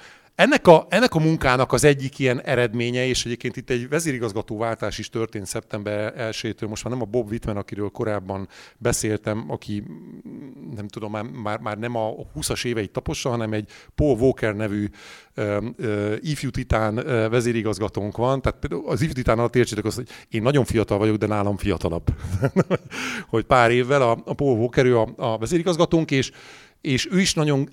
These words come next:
aktívan részt vett ebbe a rebranding gondolkodásba, és az ő fejéből jött elsősorban ez a három emelő, e-, e-, elemű, ö, ö, pozicionálás, gondolkodás, ö, ö, a cégünkről, és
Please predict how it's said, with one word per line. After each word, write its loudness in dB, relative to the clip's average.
aktívan 2
részt -2
vett -6
ebbe 0
a 4
rebranding 0
gondolkodásba, 0
és -4
az -6
ő 2
fejéből 0
jött -2
elsősorban -4
ez -4
a 0
három -2
emelő, 0
e-, -10
e-, -8
elemű, 0
ö, -2
ö, 0
pozicionálás, 2
gondolkodás, -4
ö, 0
ö, 2
a -6
cégünkről, -2
és -8